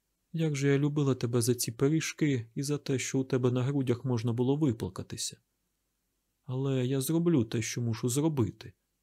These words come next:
Зроблю. Мушу". Перен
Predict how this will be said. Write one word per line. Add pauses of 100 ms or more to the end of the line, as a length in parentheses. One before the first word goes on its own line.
(640)
Зроблю. (840)
Мушу". (3250)
Перен